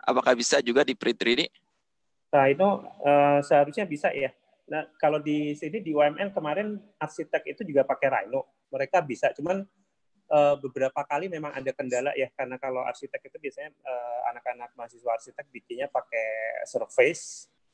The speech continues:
Speaker 2: Kemudian Surface ini nggak di, apa ya, ha-, harusnya harus punya ketebalan gitu. Kalau, kalau apa,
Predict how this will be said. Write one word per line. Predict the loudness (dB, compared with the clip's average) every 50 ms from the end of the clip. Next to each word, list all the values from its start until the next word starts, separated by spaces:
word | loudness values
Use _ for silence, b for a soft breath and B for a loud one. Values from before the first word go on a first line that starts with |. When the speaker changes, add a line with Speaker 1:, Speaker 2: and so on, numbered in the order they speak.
| _ _ -2
Speaker 2:
Kemudian | 0 0 0 2 2 2 2 4
Surface | 2 0 2 2 0 0 0 0
ini | 0 0 0 0
nggak | 0 2 2 2 2 0 -4
di, | 0 2 2 2 2 2 2 0 0 -2 -6 _ _ _ _ _ _ _ _ _ _ _ _ _ _ _ _ _ _ _ _ _ _
apa | 0 0 2 4 4 2
ya, | 2 2
ha-, | -2 -2 -4 _ _ -2
harusnya | -2 0 0 0 2 2 2 2
harus | 2 0 0 -2 -2
punya | 0 2 2 2 2
ketebalan | 0 -4 -2 2 4 4 6 6 4 2 2
gitu. | -4 -4 -4 -4 -6 -6 -6
Kalau, | -8 -6 -6 -6 -6 -6
kalau | -6 -6 -4 -4 -6 -6 _ _
apa, | _ -6 -6 -6